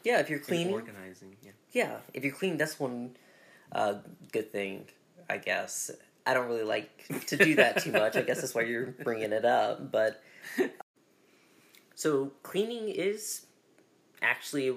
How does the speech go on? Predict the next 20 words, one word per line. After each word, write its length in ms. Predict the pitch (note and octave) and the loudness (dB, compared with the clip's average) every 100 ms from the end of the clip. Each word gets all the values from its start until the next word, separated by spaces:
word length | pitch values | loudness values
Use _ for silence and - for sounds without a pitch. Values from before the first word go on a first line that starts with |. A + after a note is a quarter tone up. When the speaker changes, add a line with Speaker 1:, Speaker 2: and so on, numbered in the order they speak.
| B2+ | -2
Speaker 1:
it 180 | C#3 C#3 | -4 -2
probably 260 | B2+ A#2+ | -6 -6
would 260 | G#2+ B2+ - | -4 -4 -4
be 120 | A2+ | -6
a 40 | G#2 | -8
good 260 | G2 G2+ | -6 -8
one 440 | F#2+ G2+ F#2+ G2+ G#2+ | -6 -6 -6 -8 -12
because, 800 | B2 G#2+ - A2+ G#2 G#2 - - - _ _ _ _ - | -12 -12 -8 -4 -4 -2 -4 -6 -14 _ _ _ _ -8
um, 460 | G2 F#2 F#2 F#2+ - _ _ _ _ _ _ _ _ _ _ _ - - _ - | -6 -6 -10 -14 -18 _ _ _ _ _ _ _ _ _ _ _ -20 -20 _ -6
I 120 | F3 | -4
do 240 | E3+ G#3+ A#3+ | -4 -6 -6
sometimes 560 | - F3 D#3+ D3 C#3+ | -6 -4 -2 -2 -6
enjoy 380 | A2+ G#2+ A#2 G#2+ - - - | -10 -4 -4 -4 -10 -20 -14
doing 260 | A#2+ A2 A2 | -8 -6 -4
the 100 | G#2 | -6
dishes. 800 | G#2 A2 - - - - - - _ _ _ _ _ _ _ _ _ _ _ _ _ _ _ _ - _ | -4 -8 -8 -12 -12 -10 -12 -14 _ _ _ _ _ _ _ _ _ _ _ _ _ _ _ _ -20 _
Um, 540 | G#2 G2 G2 F#2+ F#2+ G2 _ _ _ _ _ _ _ _ _ _ _ _ _ | -6 -4 -6 -8 -10 -16 _ _ _ _ _ _ _ _ _ _ _ _ _
because 1160 | C3 - A#2+ A#2 A2+ - - - - - - - - _ _ _ _ _ _ _ _ - | -14 -2 2 2 0 -2 -2 -4 -6 -8 -10 -12 -16 _ _ _ _ _ _ _ _ -12
I 80 | G#2 | -12
feel 720 | - - A2 G#2+ G#2 G#2 | -12 -8 -4 -4 -4 -6